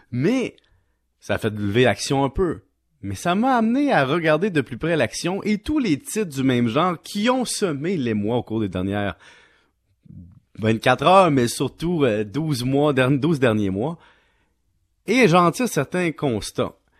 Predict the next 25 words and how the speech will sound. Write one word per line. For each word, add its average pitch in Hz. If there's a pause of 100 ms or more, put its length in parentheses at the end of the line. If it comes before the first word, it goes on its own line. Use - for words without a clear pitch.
(380)
Ces 233
entreprises-là 180
qui 170
entrent 143
en 98
bourse, 90
qui -
font 185
un 127
premier 175
appel 151
public 127
à 123
l'épargne, 107
un 110
I 147
P 143
O 139
en 95
anglais. 82 (480)
Un, 262
ça 208
attire 254
des 175
néophytes. 156